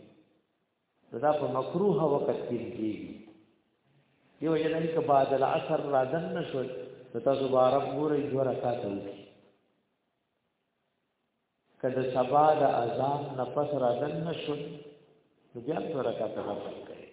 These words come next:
دارنګه طواف یو کو سبب دی ورته شرعي.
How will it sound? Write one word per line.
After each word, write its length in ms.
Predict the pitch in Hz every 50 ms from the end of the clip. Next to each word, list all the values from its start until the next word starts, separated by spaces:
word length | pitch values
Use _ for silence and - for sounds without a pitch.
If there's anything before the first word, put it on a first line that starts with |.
| - _ _ _ _ _ _ _ _ _ _ - - - - - - - _ _ _ _ _ _ _ - - - - - - - - - - - _ _ _ _ _ _ _ _ _ _ _ _ _ _ _ _ _ _ _ _ _ _ _ _ _ _ _ _ _ _ _ _ _ _ _ - 113
دارنګه 460 | 156 165 190 202 196 190 196 196 -
طواف 460 | 202 180 190 220 220 208 185 - 180
یو 160 | 175 165 156
کو 160 | - - 147 139
سبب 500 | - - 139 135 175 190 - - 147 151
دی 60 | 175
ورته 340 | 160 156 151 151 - - -
شرعي. 540 | - - 139 120 120 127 123 135 151 131